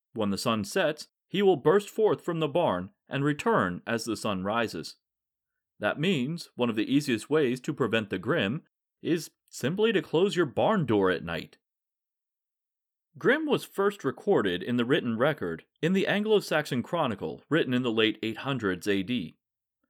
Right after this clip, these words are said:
Since then, he has evolved, often depicted as wearing a close-faced helmet with expansive stag antlers and using the name Herne the Hunter.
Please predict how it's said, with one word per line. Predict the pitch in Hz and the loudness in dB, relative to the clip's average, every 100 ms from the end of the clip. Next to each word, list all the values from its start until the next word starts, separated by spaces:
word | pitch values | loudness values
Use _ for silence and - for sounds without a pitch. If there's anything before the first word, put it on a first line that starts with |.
| _ _ | _ _
Since | - 180 165 - | -6 -2 -2 0
then, | 165 131 135 | 0 0 0
he | 156 | 0
has | 143 | 2
evolved, | 131 139 190 82 - _ _ _ _ _ _ _ _ - | 2 2 0 0 -6 _ _ _ _ _ _ _ _ 2
often | 165 202 208 | 2 2 -2
depicted | 170 196 202 95 92 | 0 -2 -2 -2 -4
as | 101 - | -4 -2
wearing | 143 147 110 | -2 0 -4
a | |
close-faced | 101 - 156 143 139 117 - | -4 0 0 0 -2 -2 -2
helmet | 156 165 82 - - | 0 0 -2 -6 -4
with | 143 139 | 0 0
expansive | - - 156 143 104 | 0 -2 -4 -2 -6
stag | - 156 160 110 | -2 0 2 2
antlers | 95 - 87 85 - - | -2 -2 -8 -10 -14 -6
and | 160 | -4
using | 180 202 - 101 98 101 | -2 -2 0 0 -2 0
the | 131 | 0
name | 131 107 95 98 - - | 2 2 0 -6 -10 -4
Herne | 120 92 | 0 0
the | 87 | -2
Hunter. | 98 104 92 73 | -4 -2 -4 -6